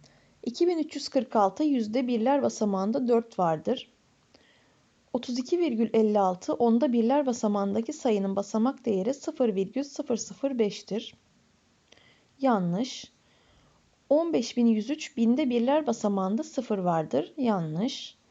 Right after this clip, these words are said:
Seksen üç bin yetmiş sekiz tam kısmı yetmiş sekizdir. Yanlış.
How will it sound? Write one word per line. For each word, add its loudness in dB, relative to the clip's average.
Seksen -2
üç -6
bin 2
yetmiş -2
sekiz -4
tam -2
kısmı -8
yetmiş -2
sekizdir. -4
Yanlış. 0